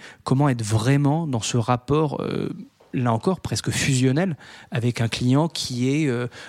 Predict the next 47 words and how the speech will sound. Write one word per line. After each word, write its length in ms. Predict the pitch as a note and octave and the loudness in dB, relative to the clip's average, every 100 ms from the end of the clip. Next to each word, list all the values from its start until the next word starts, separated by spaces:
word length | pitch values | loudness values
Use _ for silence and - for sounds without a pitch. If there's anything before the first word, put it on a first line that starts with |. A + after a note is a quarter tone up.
| - | 0
dans 160 | C3+ | 2
le 60 | A#2+ | 4
dénuement, 680 | A#2+ A#2 A#2+ B2 D3 F3 - - - - _ | 4 4 4 4 4 2 -2 -16 -20 -20 _
qui, 400 | - C3 C3+ C3 | -8 -4 -2 0
euh, 560 | A#2 A2+ A#2 A#2 C3 - - | 0 -2 -4 -2 -4 -6 -8
est 120 | - B2 | -6 -4
dans, 260 | A#2+ A2+ | -2 -4
dans 220 | A2+ A2 | -4 -4
un 40 | A2+ | -2
état 260 | A2+ - | -2 -2
critique 500 | - B2 A2 D#3+ F3+ - | -2 -2 0 0 0 -2
et 80 | B2 | 0
pour 240 | - G#2+ | 0 -2
qui, 300 | - D#3+ D#3+ | -4 2 4
euh, 100 | B2 | 2
vous, 140 | A#2 C#3 | 0 -6
vous 240 | A#2+ A#2+ | -2 2
êtes, 260 | C#3 D3 A#2+ | 0 0 -2
euh, 220 | A#2 B2 | 0 0
le 100 | B2 | 0
seul 240 | - A#2 | 0 0
rempart. 540 | A2 A2+ C3+ D3+ D3+ _ - - - - _ - | 2 0 2 0 -2 _ -20 -20 -20 -20 _ -2
Et 240 | A#2+ A#2 _ _ _ _ _ _ _ _ _ - | 0 0 _ _ _ _ _ _ _ _ _ -12
moi, 240 | F2+ D3 | 0 2
j'ai 120 | C#3+ | 2
le 40 | A#2+ | 2
sentiment 420 | - A#2+ B2+ D3 | -2 -2 0 0
aussi 180 | C3 C#3 | 0 0
de 80 | B2+ | -2
le 80 | |
vivre 260 | A#2 D3+ C3+ | 0 -2 0
en 80 | A2+ | 0
M 140 | A#2 | 2
and 80 | C#3+ | 2
A, 580 | D#3 C3 _ _ _ - | 0 -2 _ _ _ -10
euh, 80 | - | -8
dans 300 | - B2 A#2 | -8 0 0
des 120 | A2+ A#2 | 2 2
négociations 760 | A#2 A#2+ A2+ A#2 - C3+ C#3 | 2 0 0 -2 0 0 2
ou 80 | B2+ | 0
dans 100 | A#2 | -2
des 80 | A#2 | -4
contentieux. 460 | A#2+ A#2+ A#2 F3 C3+ - - - _ - | -4 -4 0 0 -2 -14 -20 -20 _ -18
Euh, 40 | - - | -12 -10
vous 220 | D#3+ A2+ | -6 0
êtes 240 | A#2+ - F#4+ G4+ _ _ _ _ | 0 -2 -10 -20 _ _ _ _
parfois 540 | - - - C#3 A#3 | -4 -2 0 0 0